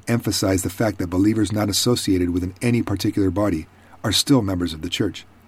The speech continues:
A multitude of other Protestant divines could be cited here, but this would make this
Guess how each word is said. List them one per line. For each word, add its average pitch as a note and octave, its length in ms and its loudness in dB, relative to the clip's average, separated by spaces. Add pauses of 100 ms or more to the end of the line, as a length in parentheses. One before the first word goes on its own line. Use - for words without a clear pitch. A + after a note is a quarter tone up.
(420)
A G2+ 60 2
multitude C3 440 4
of G#2+ 100 0
other G#2+ 180 0
Protestant B2 500 0
divines G2+ 400 0
could F#2+ 160 0
be F#2+ 80 4
cited F#2 380 -2
here, D#2 260 -8 (400)
but A2 80 -2
this B2 160 4
would B2+ 100 4
make A2+ 160 0
this - 160 -4